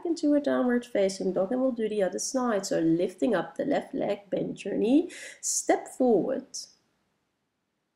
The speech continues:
and then let your right knee sink down. And then move your hips again a little, making some space,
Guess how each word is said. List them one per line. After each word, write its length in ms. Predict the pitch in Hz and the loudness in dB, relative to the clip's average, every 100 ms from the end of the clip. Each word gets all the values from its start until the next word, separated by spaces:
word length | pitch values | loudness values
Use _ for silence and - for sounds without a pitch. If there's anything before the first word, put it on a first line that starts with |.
| _ _ _ _ _ _ - | _ _ _ _ _ _ -8
and 120 | 175 | -2
then 180 | 170 170 | 0 2
let 240 | 185 190 233 | 0 0 -2
your 160 | 240 | 0
right 440 | 202 180 180 180 190 | 2 2 2 0 -2
knee 280 | 185 185 | -2 -2
sink 640 | 190 - - 185 175 170 - | -2 -4 -2 -2 -2 -4 -4
down. 480 | 233 226 - - - _ _ _ - - - | -4 -2 -6 -10 -18 _ _ _ -20 -20 -6
And 140 | 247 262 | 4 8
then 160 | 269 | 10
move 300 | 269 311 339 | 8 6 4
your 180 | 359 359 | 2 2
hips 300 | 294 - - | 2 0 -2
again 280 | 180 170 160 | -2 2 4
a 60 | 160 | 4
little, 340 | 156 220 294 | 4 6 6
making 420 | 254 185 - 220 | 6 4 0 -2
some 220 | - 277 | 2 2
space, 920 | 294 - - - - 240 - - - | 2 -4 -2 -2 -2 -4 -4 -4 -6